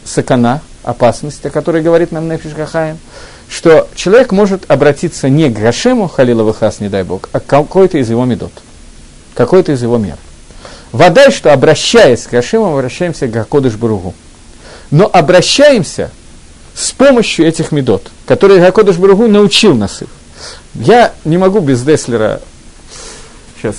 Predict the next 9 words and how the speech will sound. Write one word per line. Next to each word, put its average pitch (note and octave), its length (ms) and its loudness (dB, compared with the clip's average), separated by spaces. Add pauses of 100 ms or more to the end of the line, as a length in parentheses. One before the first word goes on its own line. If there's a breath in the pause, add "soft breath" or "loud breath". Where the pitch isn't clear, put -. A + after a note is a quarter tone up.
здесь C3 140 -8
сидр A#2 260 -4
у G2+ 60 -8
кого-нибудь A#2+ 420 -8
есть? F#3+ 200 -8
Просто - 260 -16 (640)
любого A#2 340 -6
нусаха, - 520 -12
какой-нибудь G2 480 -12